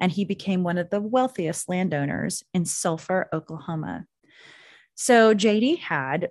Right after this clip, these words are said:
horses, of course, you know, very common at the time. And Ella loved to ride a beautiful white horse that he owned. And in her old age, actually, I had heard that it was her horse. I don't know if that's true or not. Um,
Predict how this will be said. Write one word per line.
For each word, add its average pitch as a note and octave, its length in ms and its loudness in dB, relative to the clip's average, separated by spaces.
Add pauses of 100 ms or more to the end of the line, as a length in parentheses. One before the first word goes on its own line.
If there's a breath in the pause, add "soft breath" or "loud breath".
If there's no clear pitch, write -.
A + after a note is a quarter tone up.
(120)
horses, - 720 -6 (340)
of F3+ 120 -4
course, - 460 -4 (240)
you D3 100 -2
know, - 100 -4
very E3 200 -2
common C#3+ 260 -2
at E3+ 80 -8
the - 80 -10
time. A3 480 2 (160)
And D#3 420 0
Ella B3 280 4
loved F3 600 0
to F#3+ 120 -4
ride D#3+ 440 2
a E3+ 60 0
beautiful D#3+ 720 -2
white D3+ 380 0 (120)
horse D#3 380 -2
that - 180 -6
he - 160 -8
owned. C3+ 320 -2
And E3 100 0
in D#3 120 0
her B3 280 0
old F3 240 2
age, D#3+ 160 2 (280 loud breath)
actually, B3+ 260 2
I A#3 100 4
had B3 160 6
heard C4 320 0
that G3 140 2
it F#3 80 0
was E3 120 -4 (160)
her F#3+ 140 0
horse. A3 400 0 (100)
I G3+ 100 2
don't G3 320 0
know E3+ 260 -2
if - 120 -8
that's - 320 -4
true B3 220 -4
or B3+ 140 2
not. B3 440 2
Um, E3 380 -4